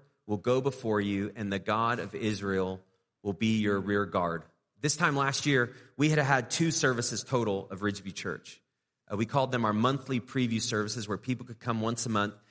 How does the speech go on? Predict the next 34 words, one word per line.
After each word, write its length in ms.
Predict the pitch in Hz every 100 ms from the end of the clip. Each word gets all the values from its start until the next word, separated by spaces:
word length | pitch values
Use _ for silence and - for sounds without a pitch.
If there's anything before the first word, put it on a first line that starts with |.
| _ _
and 100 | 104
kind 160 | 135 110
of 100 | - - _
get 140 | 143 127
a 60 |
feel 320 | 120 - 143
for 200 | 120 117
who 180 | 104 135
we 180 | 123 117
are 260 | 101 104 104
and 200 | 104 101
what 140 | 95
we're 140 | 101
about. 360 | 92 87 82 - _ _ _ _ _ _ _ _ _ _ -
And 100 | 104
we 80 |
had 320 | 107 120 110 104
four 280 | - 151 135
of 100 | 110
those, 400 | 110 117 139 -
and 180 | 120 113
then 120 | 110
in 220 | 107 107
February, 680 | - 143 131 120 107 107 117
again, 380 | 92 110 107 110
like 200 | 104 107
I 80 |
mentioned, 340 | 104 104 107 101
we 60 | 101
had 180 | 98
our, 180 | 92 92
our 120 | - 95
grand 300 | 101 95 101
opening. 400 | 113 98 82